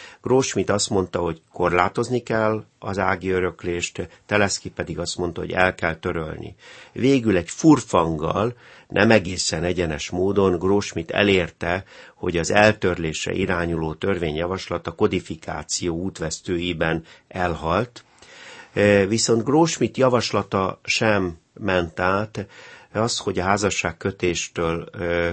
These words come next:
követő tizedik vagy huszadik évben már ne lehessen ági igényt érvényesíteni az özveggyel szemben.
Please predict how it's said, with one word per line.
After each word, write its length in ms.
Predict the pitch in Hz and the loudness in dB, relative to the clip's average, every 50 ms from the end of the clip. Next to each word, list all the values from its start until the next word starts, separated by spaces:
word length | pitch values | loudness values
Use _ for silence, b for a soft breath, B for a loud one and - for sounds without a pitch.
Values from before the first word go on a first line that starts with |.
| 82 | -2
követő 480 | - 117 107 104 95 - - - 95 90 | -2 -2 0 0 0 -4 -2 -6 -6 -6
tizedik 560 | - - 110 113 98 107 92 90 92 87 - | -6 -4 -6 -2 0 0 0 0 -4 -8 -8
vagy 160 | - 85 - | -12 -12 -12
huszadik 500 | - - - - - 85 78 82 82 - | -10 -10 -6 -4 -4 -4 -4 -4 -8 -4
évben 560 | 92 90 92 90 85 90 98 95 95 98 95 B B B B B B B B | -2 0 0 0 -2 -2 -2 -2 -2 -2 -4 B B B B B B B B
már 240 | - 98 101 110 | 2 4 4 4
ne 140 | 123 151 156 | 6 4 4
lehessen 720 | 143 127 107 98 95 90 87 - - - - 85 78 - - | 4 4 2 2 2 0 -2 -2 -6 -6 -6 -6 -6 -4 -2
ági 460 | 98 104 101 98 92 80 87 87 92 | -2 0 0 -2 -2 -4 -6 -6 -6
igényt 640 | 90 92 95 95 87 80 80 76 - _ - - _ b b b b _ | -6 -2 0 0 2 2 0 -4 -6 _ -20 -20 _ b b b b _
érvényesíteni 1120 | - 73 95 90 92 90 90 92 85 82 80 78 - - 82 80 - - 82 78 78 73 b b b b b | -14 -8 -4 -2 -2 0 0 0 0 -2 -4 -6 -6 -8 -10 -10 -8 -8 -6 -6 -6 -8 b b b b b
az 480 | _ - 78 80 78 - - - - 92 | _ -6 -4 -2 -2 -4 -4 -8 -6 -2
özveggyel 580 | 95 95 87 82 82 82 80 76 80 78 73 71 | -2 0 0 -2 -6 -6 -8 -8 -10 -10 -10 -8
szemben. 640 | - - - 82 78 82 82 85 82 85 85 82 | -10 -10 -10 -10 -10 -10 -12 -12 -12 -12 -14 -16